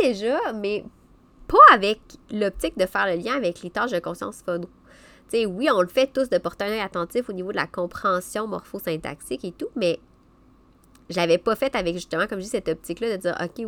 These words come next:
oui, ça peut se transposer sur les tâches de conscience phono. » Fait que moi, c'est ce que je prévois faire. Puis ça va, en tout cas, j'espère que ça va m'aider dans mon analyse.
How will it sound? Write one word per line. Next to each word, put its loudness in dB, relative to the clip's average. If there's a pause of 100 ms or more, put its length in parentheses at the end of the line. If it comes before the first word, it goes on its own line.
oui, -6
ça -8
peut -6
se -10
transposer -8
sur -6
les -6
tâches -4
de -2
conscience -10
phono. » -12 (460)
Fait -10
que -6
moi, 2
c'est 2
ce -14
que 0
je -10
prévois -2
faire. -8 (1200)
Puis -10
ça 4
va, -2
en -2
tout -8
cas, 0
j'espère -4 (280)
que -6
ça -4
va 0
m'aider -2
dans -4
mon -2
analyse. -6